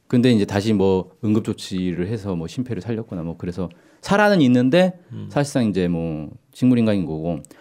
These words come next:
Speaker 1: 신체적 학대나 고문의 흔적은 보이지 않는다. 그러니까
Speaker 2: 음.
Speaker 1: 뭐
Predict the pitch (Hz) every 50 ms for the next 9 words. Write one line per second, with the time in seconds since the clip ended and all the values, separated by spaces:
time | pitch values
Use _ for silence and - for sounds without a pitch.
0 | - - - - - 208 - 226 214 - 196 180 - 196 175 156 151 - 117 117
1 | 120 120 117 123 117 113 110 101 92 - 98 98 95 98 82 90 87 82 73 69
2 | 73 - - - 101 101 101 92 87 85 90 87 80